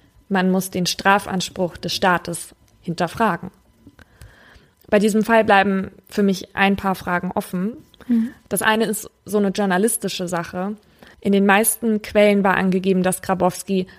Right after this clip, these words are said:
Speaker 1: ausgesagt hat, dass er Anna nichts tun wollte, sie ihn aber erpresst habe und danach ist nur noch von dem Mord die Rede. Und in anderen Artikeln heißt es aber,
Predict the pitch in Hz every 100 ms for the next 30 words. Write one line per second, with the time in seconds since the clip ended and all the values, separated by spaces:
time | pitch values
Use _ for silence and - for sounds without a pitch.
0 | - 196 190 185 190 185 190 190 185 190
1 | 185 185 180 175 - - - 269 262 269
2 | 269 285 302 - - - 202 190 180 175
3 | 170 - 233 226 - 214 214 214 - 185
4 | 190 185 175 170 - 185 175 - 180 175
5 | 175 180 185 175 160 156 170 214 - -
6 | - - 190 185 214 254 226 220 190 208
7 | 202 196 185 - 180 - 185 180 185